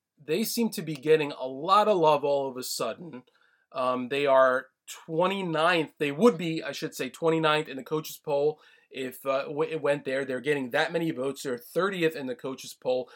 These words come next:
So they're just out, they're right on the cusp of getting ranked. Yet, two weeks ago,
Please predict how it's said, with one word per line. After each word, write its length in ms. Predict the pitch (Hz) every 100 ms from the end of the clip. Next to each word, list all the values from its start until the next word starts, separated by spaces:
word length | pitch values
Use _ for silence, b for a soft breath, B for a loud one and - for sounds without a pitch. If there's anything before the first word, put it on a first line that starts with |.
| B
So 100 | -
they're 180 | 180 233
just 220 | 233 269 - _ -
out, 240 | 233 240 - 175
they're 300 | 185 226 220 -
right 220 | 165 226
on 140 | 220
the 100 | 208
cusp 560 | - - 185 185 - - b b b b _
of 180 | 135 123
getting 360 | 120 175 196 165
ranked. 440 | 127 165 156 117
Yet, 340 | 143 175 190 - _ _ _ _ _
two 160 | - 240
weeks 360 | 196 240 -
ago, 500 | 185 151 135 139 160